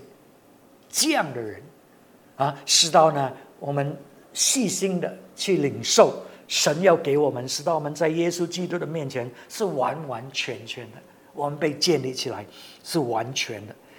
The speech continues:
啊，所以这个，这个让我们看见神的话语的那一种的能力，那一种的珍贵。这个也就是为什么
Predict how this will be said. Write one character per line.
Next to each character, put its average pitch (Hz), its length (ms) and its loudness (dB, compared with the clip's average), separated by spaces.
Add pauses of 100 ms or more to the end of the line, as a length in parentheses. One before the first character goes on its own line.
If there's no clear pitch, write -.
(120)
啊， 131 140 4
所 185 200 2
以 196 40 2
这 208 180 -2
个， 180 200 4 (160)
这 - 100 -6
个 185 100 2
让 175 200 4
我 139 60 -4
们 131 100 -8
看 160 220 -2
见 139 180 -4
神 127 300 2
的 190 80 2
话 185 240 2
语 139 80 0
的 139 100 -4
那 175 140 -4
一 233 120 0
种 135 200 -6
的 127 100 -4
能 123 240 -8
力， 147 160 -2 (160)
那 208 100 -4
一 202 40 -2
种 151 140 -6
的 127 100 -6
珍 170 340 -4
贵。 156 220 -6 (400)
这 220 100 0
个 196 100 4
也 160 160 4
就 185 120 -2
是 185 140 -2
为 202 320 -2
什 147 200 -4
么 135 240 -6